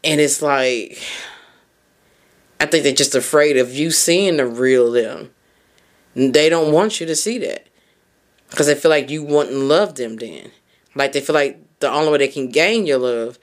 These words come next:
is if they breadcrumb you or give you a little at a time so they can control you, not just be them genuine selves. And so, you know,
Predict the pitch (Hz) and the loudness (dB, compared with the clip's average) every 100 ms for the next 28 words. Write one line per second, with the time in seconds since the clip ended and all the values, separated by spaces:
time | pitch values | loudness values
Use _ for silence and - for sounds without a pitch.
0 | _ - _ 156 143 - - 139 139 131 | _ -20 _ -2 -2 -4 -4 -4 -2 -4
1 | 120 135 180 - 156 123 113 101 69 - | -2 0 0 -2 -8 -8 -10 -12 -16 -18
2 | _ _ 131 135 143 135 131 160 147 123 | _ _ -6 -4 2 4 4 4 2 0
3 | 120 175 175 147 131 123 120 120 113 - | -4 -4 -4 -4 -6 -8 -10 -12 -6 0
4 | 175 160 127 92 - _ _ _ _ _ | 2 2 -2 -10 -20 _ _ _ _ _
5 | - 135 147 120 151 135 135 143 131 131 | -10 -4 -4 -2 -4 -4 -4 -2 0 -2
6 | 127 139 135 123 127 123 - 156 120 - | 0 0 0 -4 -4 -4 0 0 0 -6
7 | - - - _ _ _ _ _ - - | -18 -18 -20 _ _ _ _ _ -20 -10
8 | - 170 151 165 143 135 - _ - 240 | -4 -2 0 2 2 0 -2 _ -4 2
9 | 214 185 175 | 4 4 2